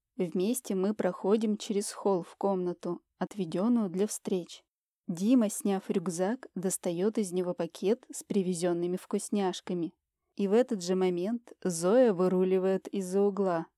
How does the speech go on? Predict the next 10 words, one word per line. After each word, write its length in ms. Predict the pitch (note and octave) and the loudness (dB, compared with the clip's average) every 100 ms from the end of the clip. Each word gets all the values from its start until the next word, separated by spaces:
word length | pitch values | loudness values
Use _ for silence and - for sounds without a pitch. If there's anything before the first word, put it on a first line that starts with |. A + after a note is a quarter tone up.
| _ _ | _ _
придерживая 880 | - F#3+ E3 F3 G3 A3+ A3+ F#3 E3+ - | -4 -2 -2 0 0 0 -2 0 -2 -2
большой 500 | F3 E3+ - F#3 E3+ | -4 -4 -4 -4 -4
живот. 400 | E3 F#3 E3+ D#3+ _ _ _ _ _ - | -2 -2 -2 -6 _ _ _ _ _ -2
Мы 140 | A#3 | 2
стараемся 680 | D#4+ - A3+ G3+ A#3+ A3+ G#3+ | 2 2 0 2 0 -2 -2
не 120 | G3 | -2
замечать 680 | F#3 F#3+ F#3 - G#3+ B3+ - | 0 -2 -4 -4 -4 -6 -6
круги 420 | - F#3+ E3+ G3 | -2 0 0 0
вокруг 420 | B3+ A3 - F#3 F3+ | 0 -2 -2 -4 0
глаз 480 | G3+ F#3+ F#3 - | 0 0 -2 -8